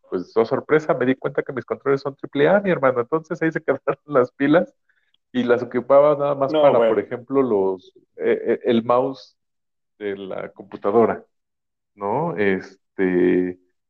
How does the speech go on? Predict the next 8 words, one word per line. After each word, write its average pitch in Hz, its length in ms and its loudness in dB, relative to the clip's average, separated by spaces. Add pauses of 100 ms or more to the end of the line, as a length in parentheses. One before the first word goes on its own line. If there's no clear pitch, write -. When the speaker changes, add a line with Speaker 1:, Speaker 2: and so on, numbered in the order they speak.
(420)
Speaker 1:
y 107 520 -4
los 110 200 -2
terminé 120 340 -4
regalando 156 540 2
esos. 143 480 2
Ah, 147 280 2
pues 113 140 -8
justo - 500 -4